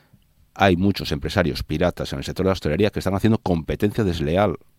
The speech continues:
al resto de empresarios y empresarias que tienen un proyecto serio, solvente y que quieren trabajar con rigor.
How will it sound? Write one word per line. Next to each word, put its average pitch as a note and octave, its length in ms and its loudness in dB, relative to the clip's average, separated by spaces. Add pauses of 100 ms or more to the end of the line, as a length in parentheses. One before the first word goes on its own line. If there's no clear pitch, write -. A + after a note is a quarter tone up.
(200)
al D2+ 300 -6
resto G2 280 -2
de F#2+ 60 4
empresarios F2+ 420 0
y - 20 0
empresarias G#2 420 -2
que D2+ 140 -8
tienen G2+ 320 -2
un F2 80 -2
proyecto F2 320 0
serio, B2+ 400 2
solvente B2 580 0 (300)
y D2+ 80 -6
que C#2+ 100 -6
quieren F#2 220 -2
trabajar E2 400 0
con F2 160 0
rigor. - 320 -10